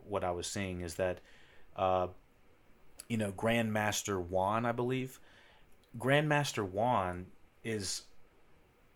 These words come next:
he says something to Ip at a certain point is like,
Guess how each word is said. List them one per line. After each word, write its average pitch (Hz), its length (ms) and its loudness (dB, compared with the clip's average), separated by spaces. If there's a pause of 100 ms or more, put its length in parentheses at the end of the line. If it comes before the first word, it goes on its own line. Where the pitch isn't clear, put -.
(580)
he 139 140 -4
says 135 320 0
something 110 600 -2 (340)
to 107 500 -4
Ip 110 240 0
at 98 100 -2 (120)
a 98 60 -4 (140)
certain 98 260 -4
point 95 280 -4
is 95 160 -8
like, 87 220 -8